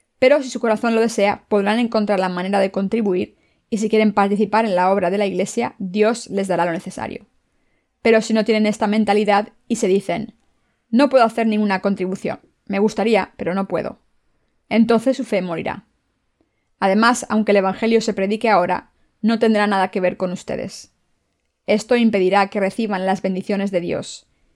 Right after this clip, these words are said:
y aunque las circunstancias no les sean favorables, solo tienen que ofrecer su corazón y su fe al Señor.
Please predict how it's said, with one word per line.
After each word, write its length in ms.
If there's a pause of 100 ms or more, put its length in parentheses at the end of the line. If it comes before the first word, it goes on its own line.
(140)
y 120
aunque 200
las 180
circunstancias 840
no 160
les 160
sean 460
favorables, 800 (280)
solo 300
tienen 260
que 160
ofrecer 340
su 160
corazón 560
y 80
su 140
fe 180
al 140
Señor. 400